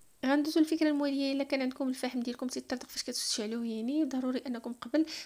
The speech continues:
ترشوا بشويه ديال الماء وتخليوه حتى ينشف وتستعملوه. وكذلك الا شاط هكا طيبتوه بقى لكم في المجمر، بغيتو ت-، ما تضيعوش، تر-، طفيوه بالماء.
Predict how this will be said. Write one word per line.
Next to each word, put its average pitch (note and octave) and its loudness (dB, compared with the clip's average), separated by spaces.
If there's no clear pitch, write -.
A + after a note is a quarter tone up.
ترشوا - 2
بشويه C4 0
ديال A3+ -2
الماء A3+ -2
وتخليوه A#3+ -4
حتى - -6
ينشف C4 -2
وتستعملوه. G#3 -4
وكذلك C4 -2
الا B3 -2
شاط A#3 -2
هكا A3+ -6
طيبتوه A#3 -4
بقى A#3+ -4
لكم A#3+ -8
في - -10
المجمر، A#3+ 0
بغيتو B3+ 0
ت-، C4 0
ما A#3 0
تضيعوش، A#3+ 0
تر-، C4+ -4
طفيوه D4+ 4
بالماء. A3 -2